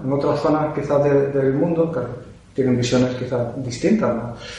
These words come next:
alejadas de, de Cristo, por lo menos, incluso aunque sean protestantes, que son, pero también pueden tener una impresión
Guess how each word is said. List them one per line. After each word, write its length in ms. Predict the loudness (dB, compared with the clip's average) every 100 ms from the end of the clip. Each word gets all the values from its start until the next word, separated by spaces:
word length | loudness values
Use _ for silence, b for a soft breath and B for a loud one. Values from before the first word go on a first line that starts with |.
| B -4
alejadas 500 | -2 2 2 2 -2
de, 120 | -4
de 180 | -4 0
Cristo, 500 | 0 0 -2 -6 B B B -2
por 120 | 2
lo 80 | 2
menos, 480 | 2 0 -4 -8 -6
incluso 280 | -2 0 0
aunque 140 | 0
sean 380 | 0 0 0 0
protestantes, 600 | 0 2 0 0 0 -2
que 120 | -6
son, 280 | -6 -6 -6 B B B
pero 140 | 2 4
también 500 | 4 4 2 0 2
pueden 240 | 2 4
tener 200 | 4 4
una 220 | 4 4
impresión 480 | 4 2 0 0 0